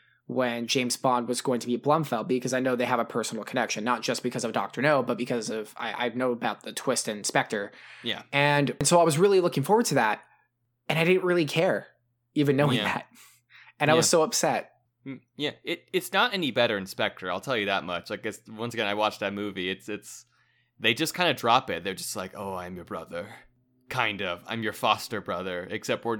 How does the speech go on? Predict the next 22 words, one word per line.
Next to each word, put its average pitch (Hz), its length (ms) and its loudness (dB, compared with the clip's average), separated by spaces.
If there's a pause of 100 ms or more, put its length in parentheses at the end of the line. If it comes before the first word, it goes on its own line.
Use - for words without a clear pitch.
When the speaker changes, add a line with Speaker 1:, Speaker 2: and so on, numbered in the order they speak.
Speaker 2:
we 131 100 -2
don't 127 220 2
interact 107 440 0
like 95 180 -2
siblings 95 520 -8
do. 87 320 -8 (480)
So 113 200 2
it's 107 120 0
like, 107 160 0
well, 110 260 -2 (680)
y-, - 260 -20 (320)
y-, 101 380 -20 (180)
it's 135 180 -6
not 202 140 6
hard 208 220 4
to 185 60 -6
sell 180 220 2
me 170 140 0
on 147 160 2
a, 117 80 4
on 113 180 0
a, 101 360 -2